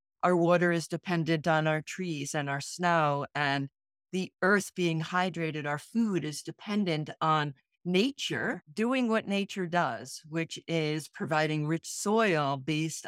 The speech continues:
on how we treat it and having enough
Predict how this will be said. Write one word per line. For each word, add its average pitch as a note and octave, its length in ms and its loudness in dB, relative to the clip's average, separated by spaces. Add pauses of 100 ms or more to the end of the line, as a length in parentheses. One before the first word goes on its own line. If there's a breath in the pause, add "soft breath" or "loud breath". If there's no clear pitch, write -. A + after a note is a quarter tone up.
on D#3 300 0
how D#3 280 0
we D3+ 180 -6
treat G#3 360 -6
it C3 220 -4 (160)
and D3 380 -2 (460)
having F#3+ 300 2
enough F3+ 320 2